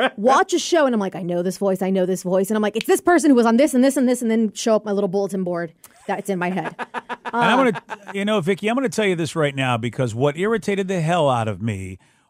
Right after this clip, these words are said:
Speaker 3: watching the Flintstones was in both instances, they put cartoons in front of us where Fred's voice was changed and Barney's voice was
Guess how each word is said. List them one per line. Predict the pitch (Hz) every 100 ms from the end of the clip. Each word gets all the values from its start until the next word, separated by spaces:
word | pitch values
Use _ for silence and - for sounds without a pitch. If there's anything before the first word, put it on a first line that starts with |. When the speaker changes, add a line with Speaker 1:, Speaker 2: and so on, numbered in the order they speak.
| -
Speaker 3:
watching | 123 143 160 196
the | 185
Flintstones | 170 170 160 143 - 120 104 101 101 _ _ -
was | 127 139 139 117 131
in | - 135
both | 123 95 226 -
instances, | 208 196 180 156 143 131 117 -
they | 131 139
put | 131 - 180
cartoons | - 175 151 175 143
in | 160
front | 170 147
of |
us | 139 123
where | 131
Fred's | 117 - 160 147
voice | 170 185 -
was | 175
changed | - 175 170 180 -
and | 208 220 180
Barney's | 220 208 185 139
voice | 113 123 107
was | 120